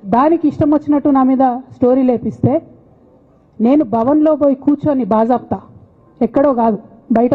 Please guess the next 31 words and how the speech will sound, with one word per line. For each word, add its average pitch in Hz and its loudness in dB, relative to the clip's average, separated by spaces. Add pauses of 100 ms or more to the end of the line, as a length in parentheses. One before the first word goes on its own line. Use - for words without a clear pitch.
ప్రెస్ 233 -2
మీట్ 254 0
పెట్టలేదు, 233 2 (500)
ఏ 226 2
ప్రెస్ 226 -4
క్లబ్లో 254 0
పెట్టలేదు, 240 0 (160)
డైరెక్ట్గా 262 0 (580)
తెలంగాణ 285 0
భవన్, 214 0
నా 247 2 (100)
ఆఫీస్ 311 -4
అండి, 233 -2 (120)
నా 247 0 (120)
పార్టీ 226 -6 (1040)
భవన్లో 277 2
పోయి 269 0
కూర్చొని 294 0
నేనేం 277 2
చెప్పినా? 285 0 (540)
నా 226 2
మీద 262 0 (120)
కుట్రలు 311 -2
జరుగుతున్నది, 247 0 (100)
నా 220 -2
మీద 220 2 (100)
విష 214 0 (120)
ప్రచారం 269 0
జరుగుతున్నది 214 -2
అని - -6
చెప్పిన. 196 -2